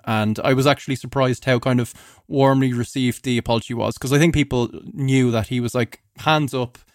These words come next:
um, I, I fucked up, um,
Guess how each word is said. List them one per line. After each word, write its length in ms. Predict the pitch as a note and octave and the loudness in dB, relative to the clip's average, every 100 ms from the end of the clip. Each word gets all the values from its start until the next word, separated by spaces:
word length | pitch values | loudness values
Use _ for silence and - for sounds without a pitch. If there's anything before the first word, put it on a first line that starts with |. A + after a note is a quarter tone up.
| _ _ _ - | _ _ _ -6
um, 340 | B2 B2 B2 | -2 -2 -2
I, 220 | - C3+ | -2 -2
I 100 | C3 | -2
fucked 360 | B2+ - C3 - | -4 -4 -6 -2
up, 240 | A#2 A2 - - | -4 -4 -10 -14
um, 460 | - A2 A2+ A2 | -10 -8 -6 -8